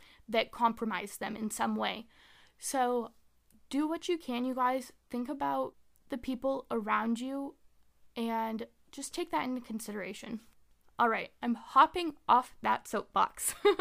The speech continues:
<laughs> I hope you loved today's episode and that you guys try some of these things. Let me know what works for you and what doesn't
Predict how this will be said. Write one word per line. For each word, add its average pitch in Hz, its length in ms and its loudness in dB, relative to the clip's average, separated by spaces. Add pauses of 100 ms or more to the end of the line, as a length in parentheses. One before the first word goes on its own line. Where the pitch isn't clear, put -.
<laughs> - 340 -20
I 254 80 0
hope 240 280 -2
you 311 160 0
loved 233 440 0
today's 240 480 2
episode 226 600 -2
and 233 140 0
that 233 120 -6
you 226 100 0
guys 220 320 0
try 214 380 2
some 247 200 -4
of 247 140 -4
these 277 240 -4
things. 302 440 -6
Let 233 280 -4
me 302 100 -4
know 294 220 0
what - 220 -4
works 233 280 -8
for 240 140 -6
you 240 260 -2
and 208 240 -6
what 220 320 -10 (300)
doesn't 339 480 -2